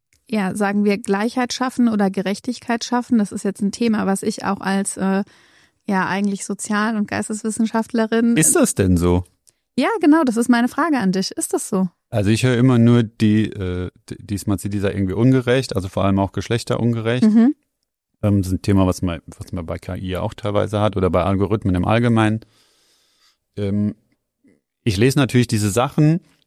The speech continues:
Speaker 2: bin jetzt da aber begrenzt kompetent, weil ich ja keine eigene Forschung gemacht habe. Äh, deswegen sollte man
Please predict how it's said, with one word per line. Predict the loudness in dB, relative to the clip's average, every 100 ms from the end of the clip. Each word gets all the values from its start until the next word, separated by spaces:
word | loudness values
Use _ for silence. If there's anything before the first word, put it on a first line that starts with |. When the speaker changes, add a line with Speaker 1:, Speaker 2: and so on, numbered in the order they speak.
| _ _ _ _ _ _ _
Speaker 2:
bin | 0 2
jetzt | 2 2
da |
aber | 2 2 0
begrenzt | -2 -8 -8 -12 -16 -20 -10 -8 -2 0 0 -4 -20
kompetent, | -4 -2 0 0 0 2
weil | 2
ich |
ja | 2
keine | 0 0 2
eigene | 2 0 0
Forschung | -2 -2 -2
gemacht | -2 -2 -2 -6
habe. | -6 -8 -8 -6
Äh, |
deswegen | -6 -6 -4 -2 -2 -2 -6 -16 -20 -16
sollte | -4 -2 0 0
man | 0 0 -2